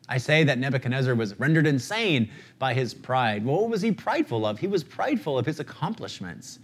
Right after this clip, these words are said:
The world, quite literally, that he ruled, the city that he built. He made a list and he crossed off every objective. He got everything he wanted out of life.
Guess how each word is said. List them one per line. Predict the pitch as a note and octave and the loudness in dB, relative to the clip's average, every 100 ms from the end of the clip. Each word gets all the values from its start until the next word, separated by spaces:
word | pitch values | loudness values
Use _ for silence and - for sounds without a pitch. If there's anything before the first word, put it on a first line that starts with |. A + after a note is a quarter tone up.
| - - - | -20 -20 -4
The | D3+ | 4
world, | C#3+ A2+ G3+ C4 C3 F#2+ | 6 8 8 8 6 2
quite | - G#3 F#3+ | 0 2 2
literally, | D3+ A#3 A#3 C#3+ A2 | 4 6 8 6 2
that | F#2+ A#2+ | -2 -2
he | F#3+ G3 | 0 0
ruled, | A#2+ D3 A#3+ D3 A#2+ | 2 2 2 2 0
the | D3 | -4
city | C3 - - G#3+ B2 - - | -6 -6 -2 0 0 -2 -8
that | - C#3+ | -4 -4
he | C3 F3 F#3 F#3+ - _ | -4 -4 -2 -4 -10 _
built. | D#3+ C3+ A2 | 2 2 2
He | D3+ | 0
made | F#3 D3 | 0 -2
a | A#2+ | 0
list | C#3+ A3+ A3+ - - - - | 0 0 -4 -14 -20 -20 -4
and | C3 | 2
he | C3+ C#3 - _ _ _ - | 4 2 -2 _ _ _ -20
crossed | - E3 E3 E3 - | -8 0 0 0 0
off | C#3+ C#3 C3 - _ | 2 2 0 -10 _
every | E3 F3 F3+ | -2 4 4
objective. | D3+ A#2 G2+ F#2 G2 F2+ - - _ | 4 0 -4 -6 -10 -12 -14 -20 _
He | - F3 F#3+ - | -2 0 0 -4
got | C3+ A#2+ A2 A2+ - _ | -4 0 0 -4 -10 _
everything | C#3 D3 C#3+ B2 A#2 G2 F#2+ | -2 2 2 0 -2 -10 -12
he | F2+ - B2 B2+ - | -14 -4 0 0 -2
wanted | A2 F#2+ F#2 F2+ - | -6 -6 -6 -10 -10
out | D2+ D#2 | -12 -12
of | D2+ - | -14 -14
life. | - - | -14 -14